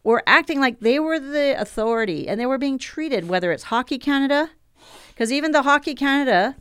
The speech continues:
inclusion, um, policy now cites this document, that cites this erroneous, non-scientific, completely biased document as their reason why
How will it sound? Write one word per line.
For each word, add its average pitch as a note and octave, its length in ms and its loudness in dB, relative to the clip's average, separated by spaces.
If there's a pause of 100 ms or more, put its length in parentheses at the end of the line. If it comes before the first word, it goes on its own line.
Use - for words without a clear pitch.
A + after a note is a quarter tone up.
(140)
inclusion, B3+ 720 -2 (100)
um, G3 300 0
policy B3+ 400 -2
now F#3 320 -2 (300)
cites C#4+ 420 2
this C4+ 340 0
document, B3+ 540 -4 (240)
that G#3 160 -2
cites - 600 2
this B3+ 400 0 (260)
erroneous, C#4 720 0 (260)
non-scientific, A#3+ 1200 -2 (720)
completely A#3+ 1120 0 (300)
biased A3 540 4
document G3+ 640 0 (100)
as A#3 280 2
their C#4+ 240 6
reason B3+ 420 -2
why A#3 400 2